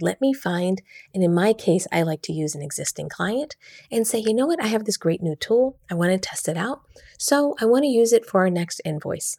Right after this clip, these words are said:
Let me know what your experience is and what you think of it." Maybe I'll have somebody who's asking me for a brochure or proposal that I worked with before. I'll say, "You know what? I got this new tool. I'd love to send it to you and see if you would test it out." Worst case scenario, if you don't have that situation,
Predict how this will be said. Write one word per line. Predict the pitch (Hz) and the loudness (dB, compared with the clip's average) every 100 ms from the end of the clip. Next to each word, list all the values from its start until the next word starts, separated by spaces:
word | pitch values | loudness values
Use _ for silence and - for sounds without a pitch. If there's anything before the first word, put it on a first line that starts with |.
| - | -4
Let | 190 214 | -2 2
me | |
know | 247 240 | 2 2
what | 190 | 2
your | 180 | 2
experience | 175 - 170 170 170 165 | 0 0 2 2 2 0
is | 160 | 0
and | - | -2
what | 156 - | -8 -8
you | 156 | -8
think | - 143 | -8 -10
of | 156 | -12
it." | - _ _ _ - - - - | -16 _ _ _ -20 -20 -10 4
Maybe | 190 202 | 6 8
I'll | 226 | 4
have | 202 190 196 | 4 0 0
somebody | 196 196 190 190 190 - - | 0 2 2 2 -2 -6 0
who's | 165 - | 0 0
asking | 170 175 196 | -4 -2 0
me | 180 | 0
for | 175 147 | 0 -2
a | |
brochure | 147 143 - 214 226 220 | -2 -6 -2 2 2 2
or | 175 | -2
proposal | 165 135 175 196 - 240 233 | -4 -2 0 0 -2 -4 -2
that | |
I | 151 | -4
worked | 160 160 165 | -4 -6 -4
with | 160 165 | -6 -6
before. | - - 214 254 269 _ _ | -8 -4 -2 -2 -6 _ _
I'll | 202 | -6
say, | - 196 | 0 2
"You | 180 | 2
know | 196 | 2
what? | 269 285 - | 0 0 -4
I | |
got | 254 - | -10 -4
this | 330 - | -2 2
new | 233 | 0
tool. | 233 196 240 370 _ - - - | 2 0 2 -2 _ -20 -20 -6
I'd | 175 | 0
love | 180 180 | 2 2
to | 202 | 0
send | 202 180 180 | 0 0 0
it | - | -4
to | - | -6
you | 156 160 196 _ _ - | -4 -6 -8 _ _ -6
and | 254 | -4
see | - 196 | 0 0
if | - | 2
you | |
would | 214 220 | 0 0
test | 165 165 - | -4 -4 -4
it | |
out." | 294 311 _ _ _ _ - - | -6 -6 _ _ _ _ -20 0
Worst | 185 277 - | 4 4 6
case | 403 392 | 2 4
scenario, | 226 190 196 | 2 4 2
if | 190 | 2
you | 165 254 | 4 4
don't | 349 165 | 2 -2
have | 156 | -4
that | 156 - - | -6 -8 -6
situation, | 151 - - 165 - 277 | -6 -4 -4 -2 -2 -2